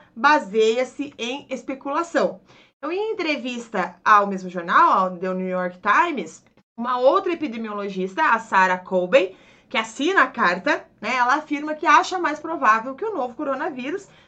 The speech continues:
sim tem origem natural, mas que se preocupa com as consequências de falharmos em fazer uma investigação rigorosa das po-, da possibilidade do escape de laboratório,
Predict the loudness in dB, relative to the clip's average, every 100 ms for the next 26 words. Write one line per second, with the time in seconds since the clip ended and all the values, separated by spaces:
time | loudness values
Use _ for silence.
0 | _ _ -4 -4 -4 -2 -2 -2 -4 -6
1 | -6 -8 -6 -6 -4 0 0 0 -6 -20
2 | 0 6 6 4 -4 -6 -2 -2 0 0
3 | 0 0 2 2 -2 -4 -10 -10 -4 -4
4 | -4 -10 -6 -6 -4 -4 -6 -6 -8 -10
5 | -18 -20 _ -6 -6 -8 -2 2 4 6
6 | 6 6 2 -4 -8 -8 -10 -6 -8 -6
7 | -8 -8 -8 -10 -8 -10 -10 -12 -6 -2
8 | 2 6 6 4 -4 -14 _ _ -6 -6
9 | -6 -16 _ -8 -6 -6 -6 -6 -4 0
10 | 0 0 -2 -4 -14 -16 -8 -8 -8 -10
11 | -8 -8 -10 -8 -10 -10